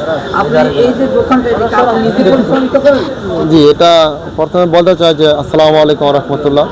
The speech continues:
Speaker 2: এটা আমার নিজের প্রতিষ্ঠান। আমি এখানে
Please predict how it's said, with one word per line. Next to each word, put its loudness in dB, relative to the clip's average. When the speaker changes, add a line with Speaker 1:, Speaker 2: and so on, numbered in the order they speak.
Speaker 2:
এটা 0
আমার 4
নিজের 2
প্রতিষ্ঠান। 0
আমি 4
এখানে 2